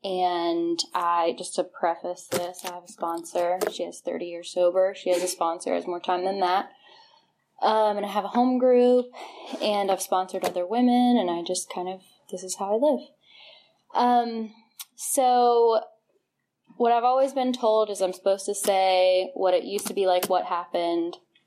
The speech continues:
and what it's like now. Um, and kind of a synopsis would be, I am the fourth of six kids. I was born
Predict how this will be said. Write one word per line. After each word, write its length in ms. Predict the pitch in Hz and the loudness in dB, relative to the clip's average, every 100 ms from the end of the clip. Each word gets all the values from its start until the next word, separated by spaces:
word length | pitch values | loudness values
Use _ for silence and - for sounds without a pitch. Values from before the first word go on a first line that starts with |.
| _ - | _ -4
and 300 | 185 180 175 | 0 0 2
what 120 | 170 | 0
it's 160 | 160 | 0
like 260 | - 160 - | -2 -2 -4
now. 360 | - - - - - - - - - | -4 -2 -4 -6 -14 -14 -14 -10 -2
Um, 680 | 214 208 202 190 180 180 - - - | 0 2 2 2 0 -2 -6 -12 -4
and 580 | 220 214 208 196 196 190 - - | 0 2 2 0 -4 -8 -12 -10
kind 240 | - 220 220 | -4 -2 2
of 300 | 214 208 196 - - _ _ _ _ | 4 2 -2 -16 -20 _ _ _ _
a 80 | 208 | -4
synopsis 1000 | - - 214 196 196 - - 175 175 - | -2 0 0 0 0 -2 0 0 0 -2
would 220 | 196 175 - | -2 -2 0
be, 500 | 175 175 175 180 - - - _ _ - | 2 2 2 -2 -6 -20 -20 _ _ -2
I 440 | 208 208 202 202 - | 0 2 0 0 -2
am 440 | 196 190 180 180 | 0 2 2 0
the 80 | 175 | -2
fourth 640 | - - 208 214 214 - - | -4 0 4 4 0 -10 -4
of 180 | 196 190 | -2 -2
six 280 | - 175 - | -4 -6 -4
kids. 540 | - 190 233 320 - - _ _ _ - | 0 2 0 -6 -12 -16 _ _ _ -4
I 100 | 196 | -4
was 140 | 185 | -4
born 600 | - 185 190 196 196 196 | -4 0 2 4 2 0